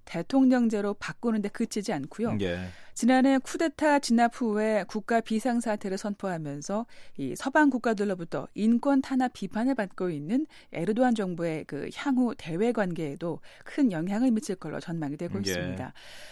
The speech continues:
Speaker 1: 아, 당장 유럽연합 가입을 꾸준히 추진해온 터키와 유럽연합 당국의 협상에도 영향을 미치게
Speaker 2: 예.
Speaker 1: 됩니다.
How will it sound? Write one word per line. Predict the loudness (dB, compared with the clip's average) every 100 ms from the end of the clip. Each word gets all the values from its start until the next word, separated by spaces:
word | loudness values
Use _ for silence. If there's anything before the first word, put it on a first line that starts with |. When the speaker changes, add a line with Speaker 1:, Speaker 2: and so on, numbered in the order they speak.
| -8
Speaker 1:
아, | -6
당장 | -2 2 4
유럽연합 | 6 6 6 8 8 8 6
가입을 | 0 -2 0 -2
꾸준히 | -4 0 4 4
추진해온 | 2 -2 0 0 -2 -2 -4
터키와 | -6 -10 -4 -2 -2 -4 -4 -2
유럽연합 | -2 -2 -4 -6 -6
당국의 | -6 -4 -4 -6
협상에도 | -8 -8 -2 -2 -2 -4 -4
영향을 | -2 -2 -2 -6
미치게 | -6 -4 -2
Speaker 2:
예. |
Speaker 1:
됩니다. | -4 -6 -10 -10